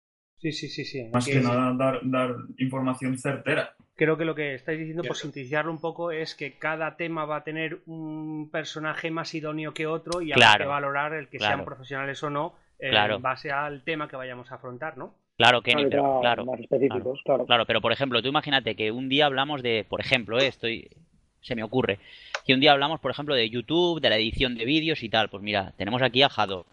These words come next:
Speaker 3: eh, podemos invitar a los Cápsules. Eh, quiero decir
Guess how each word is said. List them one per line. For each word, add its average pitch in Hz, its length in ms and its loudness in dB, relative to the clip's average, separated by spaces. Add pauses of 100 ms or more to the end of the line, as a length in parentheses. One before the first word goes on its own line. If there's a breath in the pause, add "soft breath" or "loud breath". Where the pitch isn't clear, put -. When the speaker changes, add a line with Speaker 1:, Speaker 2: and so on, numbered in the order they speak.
(120)
Speaker 3:
eh, 101 320 0
podemos 104 320 -2
invitar 120 480 4
a 107 320 4
los 98 160 -6
Cápsules. 98 520 0 (540)
Eh, 98 500 4 (720)
quiero 113 200 4
decir 110 320 2